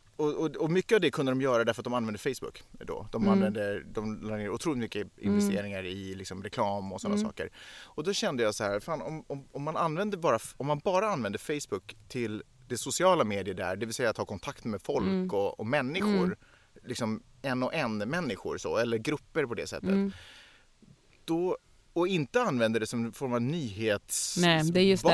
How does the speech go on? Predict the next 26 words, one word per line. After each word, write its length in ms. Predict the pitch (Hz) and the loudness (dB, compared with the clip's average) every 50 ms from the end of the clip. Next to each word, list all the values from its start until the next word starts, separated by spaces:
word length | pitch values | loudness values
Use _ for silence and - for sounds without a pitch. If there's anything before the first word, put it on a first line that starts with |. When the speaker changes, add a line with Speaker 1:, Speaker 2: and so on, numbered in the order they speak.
| 160 156 120 95 87 - - - 123 | 8 8 6 6 4 2 -2 -6 -6
Speaker 1:
Det 60 | 160 | -6
är 40 | 208 | -4
ju 40 | 208 | 0
Speaker 2:
Ja. 260 | 185 185 185 180 170 | 2 4 4 4 4
Speaker 1:
jättekonstigt. 600 | 165 160 - - 214 202 175 - - - - - | 2 0 -2 -2 -2 -2 -4 -2 -2 -2 0 2
Eller 200 | 143 139 139 135 | 2 4 4 4
att 140 | 135 131 - | 2 2 0
man 200 | 147 139 135 127 | -2 -2 -2 0
börjar, 140 | 135 135 131 | 0 2 2
liksom, 240 | - 180 - 147 | 0 0 -2 -2
leta 200 | 139 143 131 - | -2 0 -2 -2
efter 160 | 131 - - 123 | -4 -4 -6 -8
produkter 640 | - - 123 107 - 147 160 - - - - 170 | -8 -8 -10 -6 -6 -6 -6 -6 -8 -6 -4 -2
via, 160 | 147 147 139 - - | 0 0 -2 -2 -2
alltså, 200 | - 143 - 175 | -4 -2 -2 -4
förstår 160 | 156 165 - | -4 -4 -4
du 60 | 175 165 | -2 -2
vad 100 | 175 180 | -2 -2
jag 60 | 180 | 0
menar? 140 | 175 135 117 | 0 0 0
Man 160 | 123 131 135 - | 0 0 2 4
Speaker 2:
Ja. 40 | |
Speaker 1:
använder 360 | 160 185 180 175 202 220 208 185 | 4 6 6 4 4 2 0 -2
det 60 | 175 | -2
som 200 | - 139 120 113 | -4 -4 -2 -2
ett 180 | 101 - - | -2 -4 -6